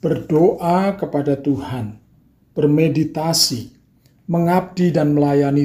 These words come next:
Tuhan, dan mengadakan upacara-upacara ritual lainnya lah. Tapi kenyataannya bukan untuk memuliakan Tuhan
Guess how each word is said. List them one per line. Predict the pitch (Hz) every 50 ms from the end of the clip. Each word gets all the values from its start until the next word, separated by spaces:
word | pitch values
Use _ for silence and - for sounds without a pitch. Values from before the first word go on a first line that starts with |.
| 147
Tuhan, | - 147 135 127 110 - 110 123 120 107 101 - - _ _ _ _ _ _ _ _ - -
dan | 175 170 170
mengadakan | 175 170 165 160 143 160 156 151 - 165 170 180 160
upacara-upacara | - 156 151 147 - 156 151 147 - - 147 - 151 147 143 - 147 143 139 147 143 143
ritual | 143 147 151 151 170 165 151 147 143 139
lainnya | 139 143 147 156 156 147 135 123 113
lah. | - - - _ _ _ _ _ _ _ _ _ _ _ _ _ _ _ _ _ _
Tapi | - - 175 226 - - - 165 131 117 107 107 110 135 185 208 - _ _ _ _ _ _ _ _ -
kenyataannya | - 175 170 170 160 151 - - - 143 135 139 165 196 233 247 - - - - - _ _ -
bukan | - 175 156 151 - - - 220 233 254 277
untuk | 226 175 160 160 147 - 262 294 294 294 -
memuliakan | - 190 185 175 165 165 160 147 151 147 143 139 - 147 143 147
Tuhan | 147 208 208 180 - 165 147 131